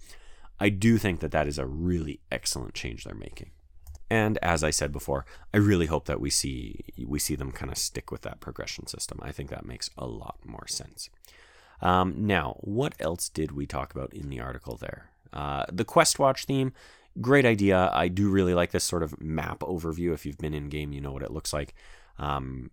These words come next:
again, really tying the theme of the season into the game beyond just saying these, these skins look, you know, along the same theme. Then, of course, the article talked about the skins there and the cosmetics.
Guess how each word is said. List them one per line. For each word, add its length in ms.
again, 440
really 520
tying 500
the 120
theme 640
of 220
the 120
season 480
into 400
the 100
game 400
beyond 580
just 220
saying 260
these, 520
these 200
skins 480
look, 380
you 80
know, 160
along 280
the 80
same 220
theme. 280
Then, 140
of 100
course, 180
the 100
article 240
talked 260
about 220
the 80
skins 500
there 160
and 120
the 40
cosmetics. 640